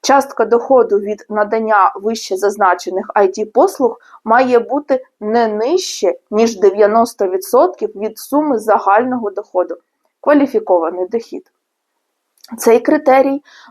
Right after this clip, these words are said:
має бути виконаний за результатами перших трьох місяців діяльності компанії після її реєстрації резидентом Дія Сіті та за результатами кожного року.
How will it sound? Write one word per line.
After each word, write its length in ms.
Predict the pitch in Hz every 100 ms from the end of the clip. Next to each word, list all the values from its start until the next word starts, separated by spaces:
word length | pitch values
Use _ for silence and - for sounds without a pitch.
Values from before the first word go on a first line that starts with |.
| -
має 320 | 220 247 240
бути 300 | 208 440 214
виконаний 640 | 202 254 277 262 247 247
за 220 | 208 220 220
результатами 840 | 202 196 185 190 214 240 269 247
перших 480 | 254 220 - 240 -
трьох 340 | 196 220 233
місяців 560 | 220 226 226 226 202 180
діяльності 640 | 185 185 196 214 220 190
компанії 680 | 185 180 - 165 208 330 415 _ - _ -
після 320 | 262 294 311
її 400 | 262 208 226 269
реєстрації 840 | - 233 233 - - 185 254 - 240
резидентом 680 | 196 190 185 202 202 190 196
Дія 260 | 392 403
Сіті 400 | 440 233 208 - - - - _
та 280 | 240 294 -
за 300 | 202 214 214
результатами 880 | - 196 185 170 170 180 - 285 269 262 _ -
кожного 540 | 190 196 190 - 180
року. 380 | 170 156 - -